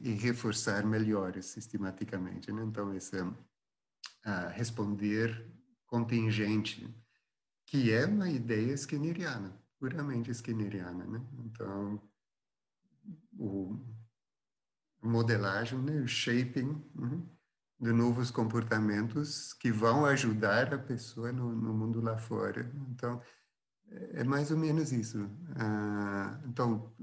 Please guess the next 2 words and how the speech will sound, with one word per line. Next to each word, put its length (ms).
basicamente, 1300
era, 300